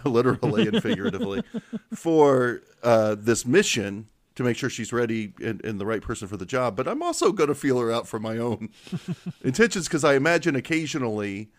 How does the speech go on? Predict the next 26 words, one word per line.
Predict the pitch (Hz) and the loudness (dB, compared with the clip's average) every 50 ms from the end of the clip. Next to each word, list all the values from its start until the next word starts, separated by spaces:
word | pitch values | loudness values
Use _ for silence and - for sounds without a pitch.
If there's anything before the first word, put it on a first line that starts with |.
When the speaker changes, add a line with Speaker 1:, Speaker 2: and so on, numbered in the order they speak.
| _ _ _ _ | _ _ _ _
Speaker 1:
she | - - - 143 131 | -14 -6 -6 -4 -4
gets | 110 127 123 117 - - - - - - _ _ - | -2 -2 -2 -2 -2 -6 -8 -8 -10 -14 _ _ -10
lucky, | - 131 151 147 - - 107 95 78 85 | -8 -8 -8 -8 -10 -12 -10 -8 -8 -8
I | 85 | -8
guess | 82 107 98 - - - | -8 -8 -10 -10 -10 -14
is | 104 - | -14 -10
the, | - 110 110 107 113 - - | -6 -4 -4 -4 -4 -8 -10
<laughs> | - - - | -18 -10 -4
Speaker 2:
Yeah. | 170 147 - | -2 0 0
Speaker 1:
I | 170 | 0
don't | 160 180 151 120 - | 0 -2 -4 -4 -4
know. | 123 113 120 113 - - - - - - | -4 -4 -4 -6 -6 -12 -16 -12 -6 -4
Occasionally, | - - - 185 208 226 - 202 180 156 139 139 135 | 0 6 6 6 6 6 4 2 4 4 4 4 4
some | - 180 156 143 | 2 2 2 2
of | 143 | 4
these | 135 139 127 113 | 2 2 2 2
women | 127 123 127 127 120 120 113 113 113 113 113 | 0 0 0 2 2 0 0 0 -2 -4 -6
probably, | - - 131 120 120 117 110 101 104 110 107 104 104 104 101 - - - | -4 0 0 0 0 0 -4 -6 -4 -4 -2 -2 -4 -4 -6 -10 -12 -10
uh, | - 107 101 98 | -6 -4 -6 -4
fall | - - 117 113 | -4 -4 -4 -2
in | 104 101 | -2 -2
line | 104 104 104 101 | -4 -4 -4 -6
with | 98 92 - | -8 -8 -8
her, | 101 95 92 60 - 95 | -8 -8 -8 -10 -12 -10
her | 104 98 | -10 -10
desires. | 92 95 101 113 131 139 113 - - - - _ | -10 -8 -10 -10 -10 -10 -12 -14 -16 -20 -20 _